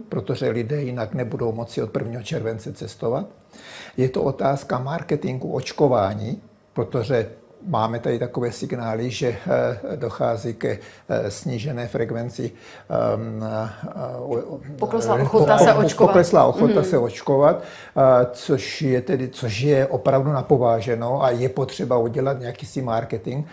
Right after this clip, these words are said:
Speaker 1: Teď na to byly uvolněny nějaké prostředky, desítky milionů. No tak, eh, mělo by se to konečně, ehm, pochopitelně prosadit. Eh, takže, eh, no a pak musí udělat zásadně několik, eh, pořádků v těch svých poradních skupinách, jako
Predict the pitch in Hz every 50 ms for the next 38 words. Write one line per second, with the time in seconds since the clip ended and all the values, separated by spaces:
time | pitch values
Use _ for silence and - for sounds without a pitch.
0 | - - - - - 117 127 135 - 147 131 120 123 147 151 135 127 147 131 123
1 | 131 131 135 135 135 143 147 - 151 143 - 160 156 - - 277 247 - - -
2 | 170 131 117 - - - - - 135 127 139 143 170 165 151 147 139 120 113 110
3 | 110 101 147 147 - - _ - - - _ - - - - 139 143 139 147 147
4 | 131 143 131 131 120 117 107 113 - - 123 127 - - - 117 120 123 - -
5 | - 127 117 - - - - - - - - - 165 160 139 123 120 123 123 127
6 | 123 120 - 127 110 - - - - 147 - 139 135 139 143 143 - 180 170 -
7 | 226 185 143 113 - - - - - - - - - - - - - 123 123 -
8 | - 147 147 156 156 170 190 190 170 160 147 143 165 156 151 151 151 151 160 151
9 | 139 - 156 151 - 190 160 - - 196 180 165 160 165 165 156 147 139 127 135
10 | 135 135 - - 151 139 143 143 139 131 127 117 113 120 113 113 113 117 117 -
11 | 131 127 127 127 - 135 123 117 - - 123 120 - 139 123 120 123 - - 143
12 | 117 - - 127 113 - - - - - - 175 127 123 113 113 113 117 - -
13 | - - 120 110 - 110 107 104 95 95 98 - 127 110 101 - - 110